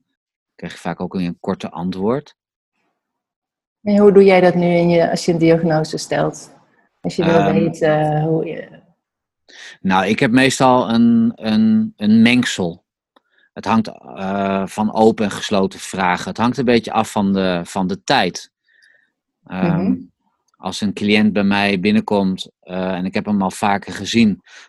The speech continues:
Speaker 1: dan weet ik bijvoorbeeld of het een metaaltype is, of die meer van staccato houdt en van orde en van discipline en, eh, en de snelle vraag. Maar dan kan het wel heel interessant zijn om, eh, te kijken of ik hem met een open vraag,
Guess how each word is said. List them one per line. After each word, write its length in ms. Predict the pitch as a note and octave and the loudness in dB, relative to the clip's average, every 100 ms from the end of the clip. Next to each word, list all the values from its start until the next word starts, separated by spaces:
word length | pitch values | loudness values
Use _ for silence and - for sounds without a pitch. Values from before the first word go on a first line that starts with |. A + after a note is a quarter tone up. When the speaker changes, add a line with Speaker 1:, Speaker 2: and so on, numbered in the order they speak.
| - | -10
Speaker 1:
dan 120 | F#2+ | -6
weet 160 | F#2+ | -4
ik 80 | F#2+ | -6
bijvoorbeeld 380 | F2 G2+ F2+ F#2 | -6 -4 -2 -4
of 180 | - E2+ | -6 -10
het 140 | F#2 | -8
een 320 | F#2+ F#2 F#2 | -4 -2 -2
metaaltype 760 | F#2 F#2+ - F#2+ G2+ - A2+ D3 | 0 -2 0 2 2 0 -2 0
is, 120 | E3+ | -2
of 120 | A#2 - | -6 -6
die 140 | F#2+ | -4
meer 220 | F#2+ F#2 | -2 -2
van 180 | F2+ G2 | -4 -8
staccato 600 | F#2 - - F#2 F2+ G2 | -8 -8 -6 -2 -2 -2
houdt 320 | F#2 G2 G2+ G#2 | -2 0 -2 -4
en 120 | F2 | -8
van 260 | - F#2 | -6 -6
orde 240 | D#2 G2 F#2+ | -4 -4 -4
en 120 | F2+ | -6
van 160 | - F#2 | -4 -4
discipline 600 | F2+ - - F#2+ G#2+ G2 | -4 -10 -8 -2 -2 -2
en, 160 | F2 | -4
eh, 240 | F2+ F2+ - | -4 -6 -8
en 120 | F2+ | -8
de 80 | E2+ | -8
snelle 360 | - G2 F2+ | -6 -4 -4
vraag. 560 | F2 - F2 E2+ A#2 - _ - - - | -6 -12 -6 -4 -4 -8 _ -20 -20 -8
Maar 100 | G2+ | -6
dan 80 | G#2+ | -2
kan 120 | A2 | 0
het 80 | G2+ | 0
wel 180 | A2+ B2+ | 2 2
heel 240 | A2+ G#2 | 4 2
interessant 580 | F2 G2 G2 - G#2 G2 | 0 -2 -2 -4 -2 -2
zijn 400 | - F#2 G#2 A#2+ _ - - - _ | -2 -2 -2 -6 _ -20 -20 -20 _
om, 760 | G2+ F#2+ G2 G2+ G#2 E2 C2 | -2 0 2 2 0 -2 -10
eh, 200 | _ F#2 F#2+ | _ -14 -14
te 140 | - G2+ | -12 -4
kijken 640 | G#2 G2+ G2+ A2 G2+ G2+ _ _ _ _ _ _ _ | 0 0 0 -2 -2 -4 _ _ _ _ _ _ _
of 220 | - F#2 | -10 -8
ik 100 | G#2+ | -6
hem 140 | - G#2 | -2 0
met 160 | G#2 | 0
een 180 | G#2 G2+ | -2 -6
open 360 | - G#2+ G#2+ G#2+ | 0 2 2 0
vraag, 840 | - - G#2+ G#2+ G#2 G#2 - - | -10 -4 -2 0 0 -2 -10 -16